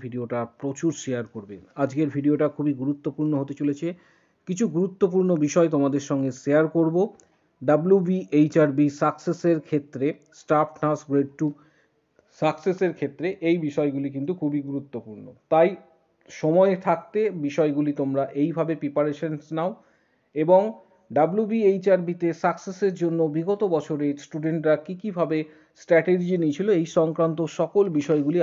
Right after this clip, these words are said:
আজকে তোমাদের সামনে তুলে ধরব। তাই ভিডিওটা একদম শেষ পর্যন্ত দেখো। যাদের এক্ষেত্রে ভিডিওটা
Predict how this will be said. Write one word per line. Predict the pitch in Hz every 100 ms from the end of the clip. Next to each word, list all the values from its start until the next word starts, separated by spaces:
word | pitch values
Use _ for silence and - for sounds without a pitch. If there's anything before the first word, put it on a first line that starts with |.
| 127
আজকে | 123 151
তোমাদের | 143 131 127
সামনে | 135 147 156
তুলে | 123 117
ধরব। | 110 107 101 _ _ _ _ _ _
তাই | 143 151 151
ভিডিওটা | 147 160 165 143
একদম | 143 165 160
শেষ | 160 147 -
পর্যন্ত | 160 151 170 165 151
দেখো। | 143 190 247 _ _ _ _ _ _
যাদের | 123 156 156 190 202 160
এক্ষেত্রে | 139 175 175 170 147
ভিডিওটা | 143 156